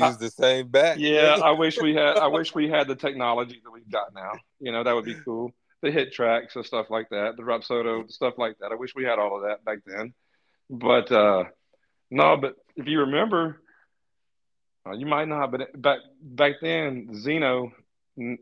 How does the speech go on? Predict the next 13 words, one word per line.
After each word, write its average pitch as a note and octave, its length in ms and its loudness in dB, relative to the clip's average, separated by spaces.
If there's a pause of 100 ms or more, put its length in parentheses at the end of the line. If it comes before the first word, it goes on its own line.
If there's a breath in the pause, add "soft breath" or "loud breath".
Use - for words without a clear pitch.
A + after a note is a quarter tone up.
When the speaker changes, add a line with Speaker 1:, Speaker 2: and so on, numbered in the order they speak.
(160)
Speaker 1:
Louis-, C#3+ 320 0
Louisville D3 360 4
Slugger B2 460 2 (300)
made B2 180 -2
a A#2 80 -2
Zeno, A#2+ 540 -2 (420)
the A#2+ 140 -4
very C3 320 2
first C#3 260 -2
one C3 220 -2
they B2 120 -6
ever A#2+ 140 -4
made. G#2+ 380 -6